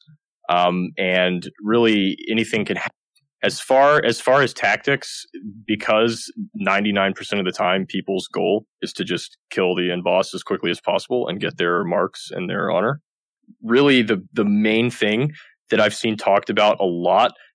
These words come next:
is the Horde backdoor jump, which for anyone that doesn't know, it refers to a way that you can actually get into the Alliance base from the back without using the bridge.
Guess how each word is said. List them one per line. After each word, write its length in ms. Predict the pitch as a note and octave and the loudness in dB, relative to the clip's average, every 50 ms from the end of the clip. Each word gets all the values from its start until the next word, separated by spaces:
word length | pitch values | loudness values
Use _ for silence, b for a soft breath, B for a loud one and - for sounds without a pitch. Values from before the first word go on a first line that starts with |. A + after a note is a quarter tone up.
| _ - | _ -2
is 360 | - F#2 F#2 F#2 F2+ F2 - - | 0 2 2 2 2 -2 -4 -4
the 80 | - - | -4 -4
Horde 500 | - - F#2 F2+ F2+ F#2 F#2+ F#2+ F#2+ F2+ | -2 -2 0 0 2 2 0 0 -2 -2
backdoor 540 | F#2+ F2+ F2 F#2+ - - - F#2 F#2 F#2 F#2 | 0 2 2 2 0 -2 -2 0 0 0 0
jump, 340 | E2 - F2 F#2+ A#2+ D3 - - - - | 0 -2 0 0 -2 -2 -6 -14 -12 -6
which 260 | G2 G2+ F#2+ - - | -4 -4 -4 -4 -4
for 140 | - G2+ G2 | -2 0 0
anyone 220 | G2 G2 G2 G2+ | 2 2 0 0
that 100 | G2 F#2+ | 0 0
doesn't 300 | F#2+ G2 F#2+ G#2 G2 F2+ | 0 0 0 0 -2 -2
know, 400 | F2+ F2+ F#2 G2 G#2+ A2+ B2 A#2 - | 0 2 2 4 4 4 2 2 0
it 140 | F#2+ F2 | -2 -4
refers 500 | - F#2+ - - - G2+ G2 G#2 G#2+ G#2+ | -4 -6 -8 -4 -2 0 0 0 0 -2
to 300 | - - A2 G#2+ G#2+ G#2 | -4 -2 0 0 2 2
a 120 | F#2 - G2 | 2 0 0
way 380 | F#2 F#2+ F#2 F#2 G2 G2 G2+ | 0 2 2 2 4 2 2
that 180 | G2 F#2 F#2 - | 0 -2 -4 -6
you 80 | - F#2 | -6 -4
can 120 | - G2 | -2 0
actually 560 | F#2 F#2 - - - F2+ F2+ F#2 F2+ F2 F2 - | 0 0 0 -2 -6 -4 -2 -2 0 -2 -2 -2
get 160 | - F2 F2+ | -2 0 0
into 220 | F2+ F#2 F2 - | 0 -2 -4 -4
the 80 | F2+ F2+ | -2 -2
Alliance 360 | F2+ F2 F2 F2+ F2+ F2+ - | 0 0 0 0 -2 -4 -6
base 400 | - - F2+ F2+ F#2 - - - - | -6 -4 -2 -2 -2 -4 -6 -10 -6
from 240 | - F#2+ F#2 F2+ E2+ | -4 -4 -4 -4 -6
the 60 | - | -8
back 340 | F#2+ - G2 F2+ A2 - - - - - | -6 -2 -2 0 0 -2 -4 -6 -8 -4
without 260 | F#2+ F#2 F2+ F#2+ - | -2 0 0 0 0
using 340 | - G2 G2+ F#2+ G2+ F#2+ F#2+ | -2 -4 -6 -4 -4 -6 -6
the 60 | G2 | -6
bridge. 520 | G2 G#2 - A#2 B2+ A#2 G2 F#2 - - | -6 -2 0 2 4 4 2 0 -4 -10